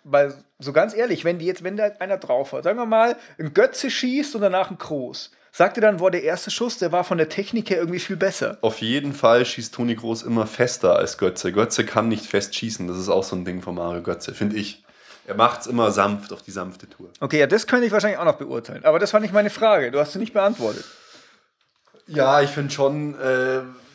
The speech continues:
Speaker 2: dass er eine überragende Schusstechnik hat. Äh, Felix hat schon gesagt, weil er einfach beidfüßig ist.
Speaker 1: Ja,
Speaker 2: Und
Speaker 1: ich find
Speaker 2: er,
Speaker 1: auch,
Speaker 2: er
Speaker 1: dass er eine
Speaker 2: bringt
Speaker 1: überragende Schusstechnik hat,
Speaker 2: Ja.
Speaker 1: aber weil die das in meinem Fernsehen sagen.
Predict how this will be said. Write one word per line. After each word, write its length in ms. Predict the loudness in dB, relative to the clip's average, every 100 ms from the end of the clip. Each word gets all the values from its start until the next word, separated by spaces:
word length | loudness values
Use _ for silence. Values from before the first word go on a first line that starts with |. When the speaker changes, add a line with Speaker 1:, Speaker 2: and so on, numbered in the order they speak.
| _ -4
Speaker 2:
dass 180 | -2
er 80 | 0
eine 80 | -2
überragende 520 | 0 4 6 6 4
Schusstechnik 540 | -4 -6 -4 -6 -6 -2
hat. 260 | -2 -2
Äh, 220 | -14 -16 -12
Felix 300 | -6 -4 -2
hat 140 | -2
schon 140 | -2
gesagt, 320 | 0 2 2 2
weil 100 | 0
er 60 |
einfach 220 | 0 -4
beidfüßig 640 | 0 0 0 -6 -12 -14 -16
ist. 280 | -16 -18 -2
Speaker 1:
Ja, 100 | 0
Speaker 2:
Und 60 | 0
Speaker 1:
ich 100 | -2
find 120 | 2
Speaker 2:
er, 80 | 4
Speaker 1:
auch, 40 |
Speaker 2:
er 60 | 4
Speaker 1:
dass 80 | 2
er 40 |
eine 80 | 2
Speaker 2:
bringt 40 | 4
Speaker 1:
überragende 320 | 6 6 4
Schusstechnik 400 | -6 -6 -6 -2
hat, 80 | 0
Speaker 2:
Ja. 60 | 2
Speaker 1:
aber 140 | 4
weil 160 | 6 4
die 80 |
das 160 | 0 -4
in 60 | 0
meinem 160 | -2
Fernsehen 340 | 2 0 0 -2
sagen. 520 | 0 0 -4 -10